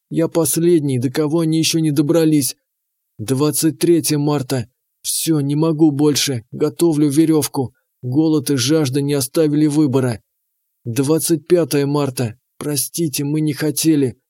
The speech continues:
Это все Снегирев. Говорил про легкое золото. Не могу больше, не могу. Они за дверью. Если кто найдет меня,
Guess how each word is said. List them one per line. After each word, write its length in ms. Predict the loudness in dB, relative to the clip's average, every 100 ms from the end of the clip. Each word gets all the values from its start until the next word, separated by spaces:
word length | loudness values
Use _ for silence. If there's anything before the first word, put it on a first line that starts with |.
| _
Это 260 | -12 -4 -4
все 220 | -2 -2
Снегирев. 760 | -2 -2 0 2 4 2 0 -6 _ _ -6
Говорил 500 | -4 -2 0 0 0
про 160 | -2
легкое 440 | 0 -2 0 -2 0
золото. 580 | 2 2 0 -2 -8 -8 -6
Не 160 | -2
могу 360 | 0 0 2 2
больше, 420 | 2 2 0 -2
не 160 | 0 0
могу. 520 | 0 2 2 2 -4 _ -8
Они 280 | -4 -2
за 200 | 0 0
дверью. 580 | 0 2 2 2 0 -4 _ _ -10
Если 400 | -2 -2 0 -2
кто 260 | -2 -2 0
найдет 500 | 0 2 0 0 0
меня, 360 | -2 -2 -4